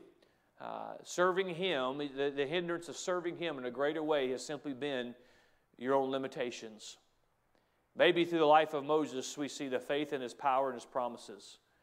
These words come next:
I don't have to have all the answers because it's the great I am that I serve. I don't have to have all the abilities because it's the Almighty God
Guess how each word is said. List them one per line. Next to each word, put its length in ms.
I 120
don't 140
have 220
to 100
have 220
all 180
the 120
answers 460
because 640
it's 180
the 80
great 240
I 180
am 340
that 120
I 80
serve. 480
I 100
don't 160
have 260
to 100
have 220
all 180
the 140
abilities 720
because 480
it's 380
the 140
Almighty 440
God 480